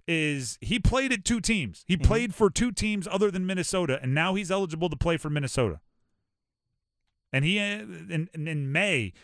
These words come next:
Speaker 1: was the transfer window. He entered the portal. So it's all very similar timing to Tez Walker.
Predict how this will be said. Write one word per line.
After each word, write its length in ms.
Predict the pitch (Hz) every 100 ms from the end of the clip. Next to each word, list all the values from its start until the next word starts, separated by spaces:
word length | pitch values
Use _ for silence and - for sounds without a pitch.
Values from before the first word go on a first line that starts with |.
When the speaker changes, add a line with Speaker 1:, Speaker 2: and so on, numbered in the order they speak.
| -
Speaker 1:
was 140 | 127 139
the 80 |
transfer 440 | 147 180 175 - 170
window. 360 | 160 165 156
He 120 | 143 160
entered 260 | 147 151
the 60 | 131
portal. 300 | - 190 190
So 140 | 175
it's 100 | 151
all 120 | 247
very 260 | 175 214 214
similar 340 | - 220 202
timing 380 | 156 180 180 160
to 40 | 139
Tez 220 | 151 127
Walker. 360 | 143 131 -